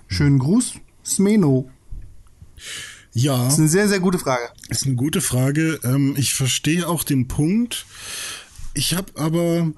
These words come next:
Speaker 2: also erstmal hab ich das Problem, dass ich Stories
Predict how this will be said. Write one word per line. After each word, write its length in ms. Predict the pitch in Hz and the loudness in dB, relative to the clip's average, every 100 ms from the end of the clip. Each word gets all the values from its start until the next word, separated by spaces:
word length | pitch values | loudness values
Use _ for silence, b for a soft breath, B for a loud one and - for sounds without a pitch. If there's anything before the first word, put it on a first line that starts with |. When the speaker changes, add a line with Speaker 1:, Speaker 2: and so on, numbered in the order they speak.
| - | -4
Speaker 2:
also 160 | 143 160 | -4 -2
erstmal 340 | 196 226 185 | -2 2 2
hab 140 | 175 | 2
ich 80 | 165 | 0
das 180 | 175 - | 0 -2
Problem, 720 | - - 147 139 160 170 160 135 | -6 -4 0 2 2 2 -2 -2
dass 340 | 143 - - 147 | 0 0 -2 0
ich 380 | 139 127 - B B B B B | 0 0 -8 B B B B B
Stories 1040 | - - 285 170 170 160 156 - - - | -4 -2 0 2 4 4 2 0 -2 -4